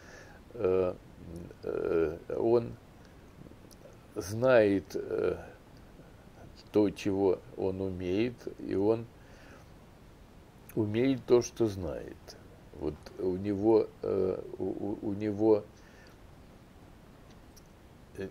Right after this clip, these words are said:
нету, э, нету слабых мест. Нету слабых мест. Э,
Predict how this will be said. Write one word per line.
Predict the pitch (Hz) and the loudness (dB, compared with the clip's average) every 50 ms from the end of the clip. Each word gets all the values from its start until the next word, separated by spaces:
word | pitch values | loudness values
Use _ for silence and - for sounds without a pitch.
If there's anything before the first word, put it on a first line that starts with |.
| - - | -10 -12
нету, | 107 107 110 113 127 143 143 143 - 147 135 135 - - - | -10 -8 -4 0 2 2 2 2 2 2 2 2 0 -2 0
э, | 123 110 104 104 101 101 101 101 - - - - - - - - - - - - - - - - - - | 2 4 4 4 2 0 -2 -8 -14 -18 -20 -20 -20 -20 -20 -20 -20 -20 -20 -20 -20 -20 -20 -20 -18 -12
нету | 104 107 123 135 139 139 143 120 | -6 0 0 0 0 0 -4 -6
слабых | - - - 117 117 117 113 110 107 95 - - | -6 2 4 6 8 8 6 4 -2 -4 -6 -10
мест. | 95 87 76 - - - - - - - - - - - - - - - - - | -10 -8 -8 -10 -12 -16 -20 -20 -20 -20 -20 -20 -20 -20 -20 -20 -20 -18 -12 -4
Нету | 98 110 113 107 - 110 92 | -2 -2 -2 -2 -2 -10 -10
слабых | - - 104 104 101 98 95 - - - | -2 2 2 2 2 2 -2 -8 -10 -12
мест. | - 73 69 - - - - - - - - - - - - - - - - - - - - - - - - - | -12 -12 -12 -12 -12 -14 -18 -20 -20 -20 -20 -20 -20 -20 -20 -20 -20 -20 -20 -20 -20 -20 -20 -20 -20 -12 -8 -4
Э, | 90 87 82 80 76 | -2 0 0 0 -2